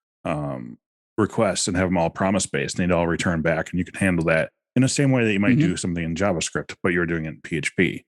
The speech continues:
Speaker 2: Yeah.
Speaker 1: I think the danger of something like that comes in,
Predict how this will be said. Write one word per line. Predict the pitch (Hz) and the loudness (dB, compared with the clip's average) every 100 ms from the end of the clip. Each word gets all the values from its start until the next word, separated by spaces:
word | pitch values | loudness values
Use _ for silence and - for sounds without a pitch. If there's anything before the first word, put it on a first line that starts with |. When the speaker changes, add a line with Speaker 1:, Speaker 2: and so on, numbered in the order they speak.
| _ _ | _ _
Speaker 2:
Yeah. | 120 170 147 _ _ _ _ _ _ _ - | 2 2 0 _ _ _ _ _ _ _ -2
Speaker 1:
I | 104 | 2
think | 107 90 | 2 2
the | |
danger | 82 92 135 98 90 90 | 2 2 4 2 2 0
of | - 82 | -2 -2
something | 90 90 | 0 0
like | 85 80 | -2 -2
that | 87 85 | -2 -2
comes | - 90 82 80 - - | -2 -2 0 -2 -6 -4
in, | 95 87 87 | -2 -2 -4